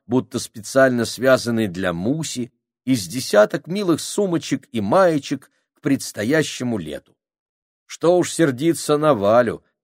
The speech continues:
выросшую в скромной смоленской глубинке. Если бы она в который раз не завела разговор о покупке дома. Теплый ветер,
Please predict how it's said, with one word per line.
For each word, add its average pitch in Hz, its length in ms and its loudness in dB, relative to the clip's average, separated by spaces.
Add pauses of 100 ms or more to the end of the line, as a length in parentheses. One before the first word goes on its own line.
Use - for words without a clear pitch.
выросшую 113 640 2
в - 80 -10
скромной 107 520 0
смоленской 107 680 -2
глубинке. 107 680 -6 (1200)
Если 147 460 0
бы 127 200 0
она 131 340 -2
в - 80 -20
который 131 560 -2
раз 135 520 -2 (320)
не 113 100 0
завела 117 520 2
разговор 110 760 2
о 113 80 -2
покупке 110 760 -4
дома. 92 680 -6 (1080)
Теплый 113 520 0
ветер, 92 840 -10